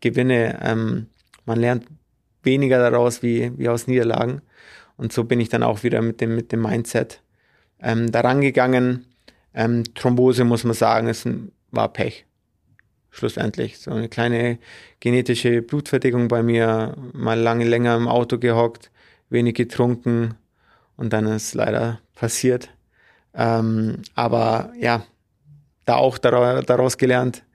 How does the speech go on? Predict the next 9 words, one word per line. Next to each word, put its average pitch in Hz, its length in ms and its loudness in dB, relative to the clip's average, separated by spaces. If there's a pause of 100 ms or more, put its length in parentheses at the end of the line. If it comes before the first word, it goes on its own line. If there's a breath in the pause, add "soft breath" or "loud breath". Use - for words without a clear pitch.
(420 soft breath)
mit, 120 180 -4
ähm, 117 360 0
Thrombosesocken 120 1040 -2
dann 117 180 0
einfach 120 400 -2
so - 160 -4
längere 123 400 2
Reisen 120 380 2
angehen, 127 480 2